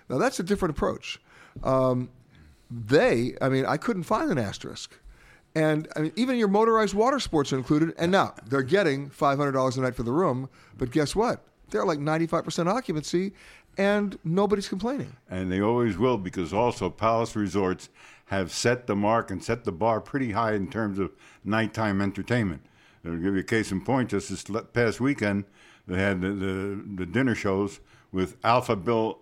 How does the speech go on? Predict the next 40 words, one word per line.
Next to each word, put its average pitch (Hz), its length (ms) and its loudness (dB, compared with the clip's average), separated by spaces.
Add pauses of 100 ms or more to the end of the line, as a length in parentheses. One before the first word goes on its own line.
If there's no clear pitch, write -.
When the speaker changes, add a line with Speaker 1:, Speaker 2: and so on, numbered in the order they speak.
Speaker 2:
Alphaville 107 580 2
and 95 100 0
Starship, 117 600 0 (400)
two 123 160 2
of 110 80 2
the 107 100 4
old 110 220 4
iconic 104 500 2
rock 120 300 -2
groups, - 340 -6 (380)
right, 113 200 0 (120)
in 104 160 2
concert. 95 500 -2 (220)
And 101 180 -2
they 104 80 2
do 123 220 0
that 117 260 0
every 123 300 2
month. 120 320 2
They've 98 180 0
had 101 260 0
R 107 280 2
E 104 60 2
O 101 100 2
Speedwagon, 101 800 0
they've 92 160 -2
had 98 160 -2
Michael 98 300 -2
Bolton, 110 520 0 (300)
they've 101 180 0
had 113 160 0
all 135 240 0
kind 127 160 0
of 98 80 -2
people, 110 220 -6
and 101 100 -2
they 98 60 0
bring 131 260 -2
'em 117 120 0
in, 120 180 0